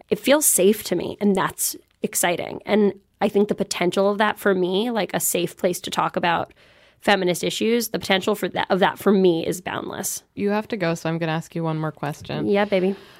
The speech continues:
Speaker 2: Is there any kind of writing that you have not yet done but want to?
Speaker 1: Yes. Well, I did it in college. I'm not gonna say I was good at it. I love theater and I love playwriting, and I always have. Like, I've been obsessed with Broadway since I was a little kid.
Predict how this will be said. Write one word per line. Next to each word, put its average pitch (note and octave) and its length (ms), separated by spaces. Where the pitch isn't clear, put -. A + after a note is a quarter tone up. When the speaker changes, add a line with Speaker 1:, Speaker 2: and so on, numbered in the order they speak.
Speaker 2:
Is A3+ 160
there C4+ 200
any C4 220
kind C#4 240
of F#3 140
writing F3 480
that F3 160
you F3+ 180
have F3 180
not E3+ 300
yet - 220
done D#3 260
but - 160
want - 300
to? - 200
Speaker 1:
Yes. F#3+ 540
Well, G#3+ 120
I G#3 80
did G3+ 220
it A#3+ 100
in C#4 160
college. F3 500
I'm - 140
not F3+ 180
gonna G3 100
say F#3+ 120
I F#3 60
was F3+ 120
good - 180
at D#3+ 80
it. - 220
I G3+ 80
love F3+ 460
theater F#3 580
and G3 140
I F#3+ 40
love E3 360
playwriting, F#3+ 580
and F#3+ 100
I F#3 120
always F3 320
have. F3+ 420
Like, F3+ 220
I've F#3 80
been G3+ 120
obsessed F#3 340
with F#3+ 100
Broadway F3 360
since F3+ 200
I F#3+ 40
was E3+ 100
a E3+ 40
little E3+ 220
kid. E3 420